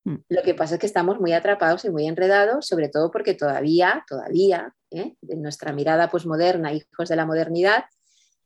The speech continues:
Speaker 2: pues estamos enganchados a los resultados, a los objetivos,
Speaker 1: Mm.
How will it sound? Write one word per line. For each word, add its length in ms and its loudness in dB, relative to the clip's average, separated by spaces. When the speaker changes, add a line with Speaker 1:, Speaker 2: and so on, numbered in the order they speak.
Speaker 2:
pues 240 0
estamos 580 0
enganchados 840 2
a 120 2
los 180 -2
resultados, 840 0
a 60 -2
los 180 -6
objetivos, 800 2
Speaker 1:
Mm. 80 -8